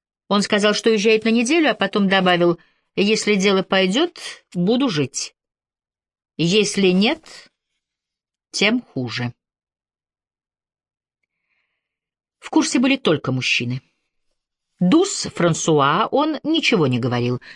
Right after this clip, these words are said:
Впрочем, Нуриев никогда не произносил слово «спид». Как будто,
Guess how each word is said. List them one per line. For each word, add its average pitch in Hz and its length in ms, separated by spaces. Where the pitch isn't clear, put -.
Впрочем, 294 420
Нуриев 285 300
никогда 262 360
не 254 100
произносил 240 560
слово 233 300
«спид». - 500
Как 180 180
будто, 180 480